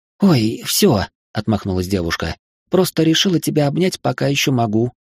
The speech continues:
Сейчас растолстеешь и станешь совсем необхватным». Алекс вздохнул.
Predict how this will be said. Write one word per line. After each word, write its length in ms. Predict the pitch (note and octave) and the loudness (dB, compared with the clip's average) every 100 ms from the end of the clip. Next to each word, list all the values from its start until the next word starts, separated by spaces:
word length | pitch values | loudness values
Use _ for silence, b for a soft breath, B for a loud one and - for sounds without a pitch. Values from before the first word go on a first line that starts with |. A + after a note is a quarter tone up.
| _ | _
Сейчас 420 | - D3 D#3+ C#3+ D3+ | -4 0 2 0 0
растолстеешь 760 | C#3+ - C#3 - F3+ B2 A#2+ | 0 0 -2 0 2 2 0
и 60 | A#2 | 0
станешь 380 | D3+ C3+ B2 | 0 0 0
совсем 420 | - C3 - D#3 A#2+ | 0 -2 0 2 2
необхватным». 720 | A2+ G#2 A2+ G#2 A2 A2 G#2 _ _ _ _ _ _ | 0 -2 -2 -2 0 -2 -2 _ _ _ _ _ _
Алекс 380 | - F#2+ F#2+ - | -4 -4 -4 -6
вздохнул. 580 | F#2+ F#2+ - F#2 C#2+ | -4 -4 -4 -6 -6